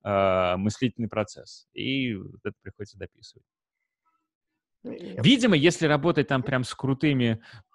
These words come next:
Speaker 1: авторами, которые действительно обладают, которые тебя с полуслова понимают и всё это умеют реализовывать, то проблем тогда не будет. Тогда ты ему сказал, он быстро понял и сделал лучше, чем ты мог бы сделать сам.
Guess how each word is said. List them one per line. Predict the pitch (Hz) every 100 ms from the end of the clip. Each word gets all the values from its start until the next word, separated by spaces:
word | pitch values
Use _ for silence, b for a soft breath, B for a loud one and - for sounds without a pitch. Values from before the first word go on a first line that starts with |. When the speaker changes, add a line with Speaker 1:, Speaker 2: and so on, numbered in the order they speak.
| _ -
Speaker 1:
авторами, | 131 127 120 110 104
которые | 117 107 127 117 113 107 101 101 92 - -
действительно | - 117 - 139 120
обладают, | 113 117 117 110 110 -
которые | 131 123 127
тебя | 139
с | 127
полуслова | 139 139 - 139
понимают | - 131 135 127 117
и |
всё | - 135
это | 131
умеют | 131 127
реализовывать, | 120 123 135 208 262 127 - - B B B B
то | 147
проблем | 165 147 113 127 151
тогда | 131 104 110 117 120
не | 120
будет. | 101 95 64 _
Тогда | 90 98 104 98 92
ты | -
ему | 92 92 95
сказал, | 95 - 117 208 233
он | 139
быстро | 117 123 -
понял | - 180 214 147 113
и |
сделал | - - 123 156
лучше, | 156 202 160
чем | 135 139
ты | 139
мог | 135 120
бы | 113
сделать | 107 113 -
сам. | 98 -